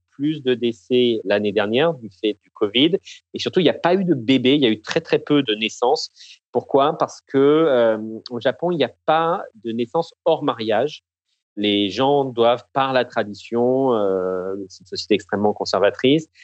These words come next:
se marier à l'inter-, une fois qu'ils sont mariés.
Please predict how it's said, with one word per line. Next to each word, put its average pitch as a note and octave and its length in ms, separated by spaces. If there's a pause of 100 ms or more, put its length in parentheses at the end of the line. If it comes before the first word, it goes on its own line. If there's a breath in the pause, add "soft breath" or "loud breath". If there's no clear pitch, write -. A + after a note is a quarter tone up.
(120 soft breath)
se - 260
marier D3 500
à B2 100
l'inter-, C3 640
une D#3 120
fois F3 220
qu'ils C#3+ 160
sont C#3 160
mariés. A2+ 300